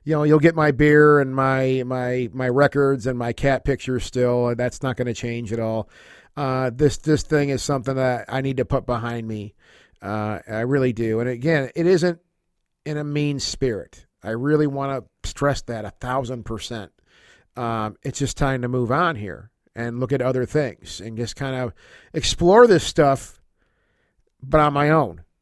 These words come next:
which is what I think is the coolest thing about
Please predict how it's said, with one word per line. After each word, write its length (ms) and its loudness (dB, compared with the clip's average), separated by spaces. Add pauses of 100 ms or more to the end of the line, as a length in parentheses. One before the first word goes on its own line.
(160)
which 200 -10
is 100 -4
what 140 -2
I 160 4
think 440 -4
is 220 -4
the 120 -4
coolest 440 -2
thing 160 -2
about 380 -2